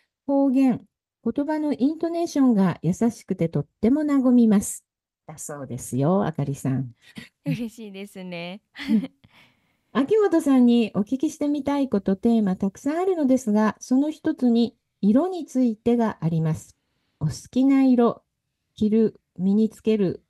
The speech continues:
Speaker 1: のにどんな色が好きですか？えーっとですね、も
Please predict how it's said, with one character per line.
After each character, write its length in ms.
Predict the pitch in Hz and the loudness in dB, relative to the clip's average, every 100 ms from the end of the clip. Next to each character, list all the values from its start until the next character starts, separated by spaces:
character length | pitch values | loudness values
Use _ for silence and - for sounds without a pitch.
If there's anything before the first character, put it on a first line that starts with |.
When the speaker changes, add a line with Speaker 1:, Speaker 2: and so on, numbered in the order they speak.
| _ _ - | _ _ -2
Speaker 1:
の 120 | 196 | 0
に 240 | 170 156 - | 0 -4 -4
ど 120 | 202 | 0
ん 80 | 262 | 2
な 140 | 208 | 2
色 400 | 165 160 139 - - _ _ _ _ | 0 0 -2 -4 -12 _ _ _ _
が 140 | 135 | -10
好 40 | 127 - - | -10 -14 -14
き 100 | 135 | -10
で 140 | 117 | -10
す 200 | - - | -10 -10
か？ 240 | - 107 - _ _ _ _ _ _ _ _ _ _ _ _ - | -8 -8 -10 _ _ _ _ _ _ _ _ _ _ _ _ -10
え 300 | 220 247 262 | -4 -2 0
ー 20 | |
っ 20 | |
と 140 | 269 247 | 2 2
で 80 | |
す 120 | 233 185 | 2 0
ね、 280 | 165 139 - | -2 -4 -8
も 440 | 185 247 214 180 | 0 4 4 2